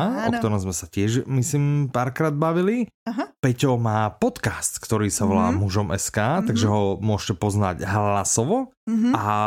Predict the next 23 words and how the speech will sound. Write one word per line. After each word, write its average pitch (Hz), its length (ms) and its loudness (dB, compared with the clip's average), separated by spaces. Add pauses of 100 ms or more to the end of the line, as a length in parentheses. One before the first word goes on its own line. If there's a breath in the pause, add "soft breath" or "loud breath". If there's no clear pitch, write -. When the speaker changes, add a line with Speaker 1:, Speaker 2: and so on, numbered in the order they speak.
Speaker 2:
a 117 240 -2
Peťo 170 280 0
sa 165 140 0
venuje 180 300 2
vlastne, 175 300 0
toto 175 240 0
je 165 100 -2
celá 185 380 0
téma 160 420 2
toho, 107 560 0
toho, 104 320 0
e, 101 140 0 (300)
portálu 113 460 0
Mužom 117 360 2
S 92 160 -2
K, 196 260 0
že 165 160 2 (360 loud breath)
vlastne 131 320 0
snaží 135 520 2
sa 139 460 0 (240 loud breath)
z, 110 240 2
e, 107 80 2 (580)
chlapcov 123 640 -2